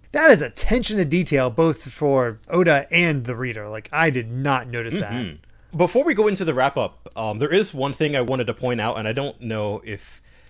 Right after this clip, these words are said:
Speaker 2: be-, because it is such a visual thing, I, I wonder if you might be able to edit in this picture for the video version of the podcast, 'cause I'm about to send you something real quick.
Speaker 1: Sure.
Speaker 2: But because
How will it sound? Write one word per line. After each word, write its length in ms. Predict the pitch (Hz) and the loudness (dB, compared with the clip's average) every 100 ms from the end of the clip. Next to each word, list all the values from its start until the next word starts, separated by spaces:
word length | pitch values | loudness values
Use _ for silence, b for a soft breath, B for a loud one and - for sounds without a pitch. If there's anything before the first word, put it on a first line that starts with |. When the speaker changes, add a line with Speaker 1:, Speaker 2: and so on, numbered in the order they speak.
| b | b
Speaker 2:
be-, 120 | 175 | -8
because 280 | 185 196 247 | -2 4 6
it 120 | 247 | 6
is 100 | 190 | 2
such 160 | - 196 | 2 0
a 60 | 143 | -2
visual 420 | 113 117 139 143 | -2 -4 -4 -2
thing, 320 | - 185 185 | -2 -2 -2
I, 220 | 139 135 | -2 -2
I 100 | 127 117 - - | -4 -8 -12 -6
wonder 260 | 139 170 | 2 2
if 120 | 147 | 2
you 40 | 143 | 0
might 140 | 131 | -2
be 80 | 135 | -2
able 140 | 120 | -4
to 240 | 120 120 92 - | -4 -4 -6 -2
edit 220 | 131 131 | -2 -2
in 140 | 127 120 | -4 -4
this 160 | 110 | -4
picture 440 | - 120 - 107 95 | -6 -6 -4 -6 -6
for 160 | - 101 | -10 -8
the 100 | 92 | -6
video 260 | 92 110 | -4 -4
version 260 | 98 92 87 | -4 -8 -10
of 60 | |
the 60 | 80 | -14
podcast, 480 | - 82 - 76 - | -8 -8 -8 -12 -10
'cause 40 | |
I'm 100 | 104 | -10
about 240 | 92 85 - | -8 -8 -8
to 80 | |
send 180 | - 85 | -14 -16
you 60 | 87 | -14
something 280 | 87 82 80 | -14 -14 -14
real 140 | 80 | -14
quick. 140 | - | -6
Speaker 1:
Sure. 320 | - 311 113 107 b b | -2 -2 -4 -10 b b
Speaker 2:
But 280 | 123 120 110 | -6 -4 -4
because 540 | 139 - 190 214 - | -4 0 0 0 -6